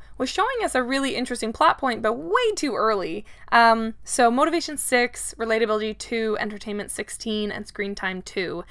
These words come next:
So, um, his motivation was little all over the place. Like, I feel like once he decided,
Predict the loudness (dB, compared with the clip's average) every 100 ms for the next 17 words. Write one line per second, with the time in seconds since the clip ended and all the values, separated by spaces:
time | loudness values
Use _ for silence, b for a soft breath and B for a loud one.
0 | B B -2 6 8 10 6 2 4 6
1 | 6 4 -2 -4 0 2 4 4 2 -2
2 | -2 2 6 6 4 -4 -10 -14 -20 -20
3 | -20 -20 -16 -10 0 2 4 4 4 2
4 | -2 -2 0 0 0 0 2 2 2 2
5 | 2 2 2 -2 -2 -2 2 4 2 0
6 | -2 -4